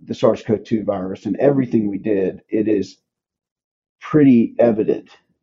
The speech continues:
that everything that we preached, everything that our profession preached, everything that our profession did, uh, at minimum did little, uh, and really at, uh, most maybe have harmed or did harm,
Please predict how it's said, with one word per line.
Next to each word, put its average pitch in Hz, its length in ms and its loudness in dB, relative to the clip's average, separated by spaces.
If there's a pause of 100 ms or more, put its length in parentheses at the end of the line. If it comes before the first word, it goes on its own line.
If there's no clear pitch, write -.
that 107 180 0
everything 117 500 0
that 95 140 -2
we 98 240 -8 (320)
preached, 127 420 0
everything 101 540 -4
that - 180 -4 (160)
our 104 140 -6
profession 101 720 -6
preached, 101 420 -8
everything 107 360 -2
that 98 140 -4 (260)
our 98 100 -6
profession 104 680 -4
did, 104 380 -8 (560)
uh, 104 280 -2 (100)
at 123 200 -2
minimum 135 640 0
did 113 220 2
little, 110 440 -6 (220)
uh, 104 280 -2 (360)
and 104 480 0
really 107 560 2 (720)
at, 101 300 -2
uh, 98 160 -2
most 117 560 0
maybe 104 960 -2
have 95 160 -4 (180)
harmed 113 440 -2
or 110 260 -10
did 127 160 2
harm, 98 460 -10